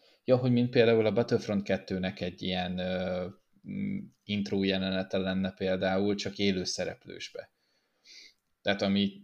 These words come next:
legtöbbször csak ilyen, ö, nem tudom, Star Wars-os játékokba, ö, láttunk, azt most megcsinálták konkrétan filmbe és élő szereplősbe, és nagyon jól néz ki, és, ö,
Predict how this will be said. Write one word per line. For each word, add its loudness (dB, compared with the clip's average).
legtöbbször 0
csak -10
ilyen, -6
ö, -6
nem -8
tudom, -14
Star -6
Wars-os -8
játékokba, -6
ö, -8
láttunk, -4
azt -6
most -8
megcsinálták -4
konkrétan -8
filmbe -4
és -6
élő -4
szereplősbe, -4
és -8
nagyon -4
jól -6
néz -6
ki, -8
és, -10
ö, -8